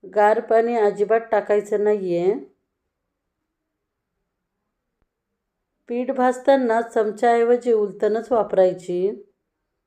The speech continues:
उलतणने घेरल्यामुळे सगळं पीठ एकजीव होते आणि पिठामध्ये गाठी पडत नाहीत.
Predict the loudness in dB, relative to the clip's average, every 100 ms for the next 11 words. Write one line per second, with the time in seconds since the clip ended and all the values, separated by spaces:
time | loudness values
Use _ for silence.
0 | _ _ _ _ _ _ _ _ _ _
1 | _ _ _ _ _ _ _ -10 -10 0
2 | 0 0 -2 2 2 4 2 0 0 0
3 | 0 0 0 0 2 0 0 -2 -2 -2
4 | 0 -2 -4 -2 0 0 -4 -12 _ _
5 | _ _ _ _ _ _ _ _ _ _
6 | _ _ _ _ _ _ _ _ _ _
7 | _ _ _ _ _ _ _ _ _ -4
8 | -2 -2 -4 -6 2 2 2 2 4 4
9 | 2 0 -2 2 2 2 0 0 0 0
10 | 0 -2